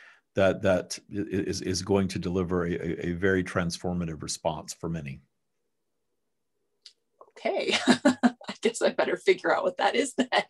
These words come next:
Speaker 2: Um, I, I mean, I guess the only question I can think of that's left would be if,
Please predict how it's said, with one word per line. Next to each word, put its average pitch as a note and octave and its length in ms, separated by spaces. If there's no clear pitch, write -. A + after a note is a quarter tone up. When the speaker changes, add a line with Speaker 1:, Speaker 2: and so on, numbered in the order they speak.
Speaker 2:
Um, - 320
I, A3 160
I G3 80
mean, G#3+ 120
I G3+ 100
guess G#3 220
the A#3 120
only G3+ 160
question F#3 360
I D#3+ 80
can E3 160
think E3+ 220
of D#3+ 180
that's D3 220
left D#3+ 400
would D#3+ 180
be D3 360
if, F3+ 300